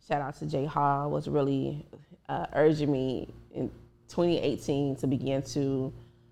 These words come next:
um, build out our social media platforms, to begin to put content on there.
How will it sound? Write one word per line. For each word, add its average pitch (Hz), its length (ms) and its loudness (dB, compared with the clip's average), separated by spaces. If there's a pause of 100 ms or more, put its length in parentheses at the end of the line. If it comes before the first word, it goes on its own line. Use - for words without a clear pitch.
(500)
um, - 320 -4
build 156 240 4
out 147 180 -6
our 143 80 -8
social - 320 -6
media 151 240 -2
platforms, 147 720 -4
to 143 60 -4
begin 139 300 0
to 131 60 -2
put - 300 -4
content 139 480 -6
on 127 180 -6
there. 123 380 -4